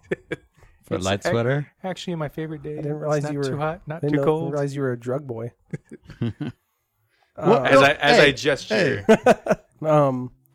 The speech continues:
Speaker 3: but yeah, the, that, that was really crazy. Keanu Reeves just walking out on stage, surprising everybody.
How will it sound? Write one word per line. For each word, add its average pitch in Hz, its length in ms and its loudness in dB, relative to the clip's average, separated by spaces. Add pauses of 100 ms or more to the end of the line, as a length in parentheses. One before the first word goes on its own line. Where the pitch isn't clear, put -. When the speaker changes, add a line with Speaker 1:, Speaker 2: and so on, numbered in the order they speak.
(640)
Speaker 3:
but 156 100 2
yeah, 240 160 6
the, 156 640 4
that, 160 220 4
that 151 60 -2
was 143 160 -4
really 156 220 0
crazy. 180 320 0
Keanu 135 220 2
Reeves 147 140 -2
just 143 140 -4
walking 123 320 -2
out 160 140 4
on 165 80 2
stage, 180 400 0
surprising 160 440 -2
everybody. 135 440 -2